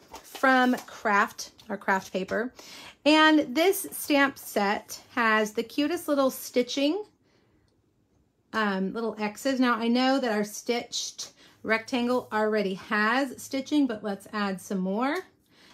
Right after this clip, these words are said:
So I'm just gonna take my white and go along the inside of the stitching. I'm not gonna worry too much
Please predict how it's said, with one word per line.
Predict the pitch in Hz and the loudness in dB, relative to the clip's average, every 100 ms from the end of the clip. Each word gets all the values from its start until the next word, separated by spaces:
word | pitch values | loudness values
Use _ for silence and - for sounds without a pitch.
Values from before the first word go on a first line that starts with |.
| - | -10
So | - | 0
I'm | 269 285 | 2 2
just | 320 - | 0 0
gonna | 277 262 | 0 0
take | 262 277 254 262 | -2 -2 0 0
my | 233 220 220 214 | 0 0 -2 -6
white | 220 202 196 214 277 - - - _ _ _ _ _ _ _ _ _ - - _ _ _ _ _ _ _ _ _ _ | -6 -4 -2 -4 -6 -10 -20 -20 _ _ _ _ _ _ _ _ _ -20 -20 _ _ _ _ _ _ _ _ _ _
and | 240 220 214 214 254 320 370 - - - _ _ _ _ _ | -6 -2 0 2 2 0 0 -4 -12 -18 _ _ _ _ _
go | - 214 | -2 0
along | 202 202 196 196 240 349 359 - _ _ _ - - | 0 -2 -2 -2 -2 -2 -6 -10 _ _ _ -14 -8
the | 202 | -4
inside | 226 240 285 285 240 226 | 2 6 6 6 6 6
of | 214 190 | 2 -2
the | 196 | -8
stitching. | - - 226 - 180 196 277 - _ _ _ _ _ _ _ _ _ _ _ _ _ - | -8 -8 -8 -4 -4 -2 -4 -6 _ _ _ _ _ _ _ _ _ _ _ _ _ -6
I'm | |
not | 349 330 | -4 -2
gonna | 311 277 | 0 2
worry | 247 247 240 | 2 2 0
too | - 302 285 | -2 2 4
much | 269 277 - - | 4 2 -2 -8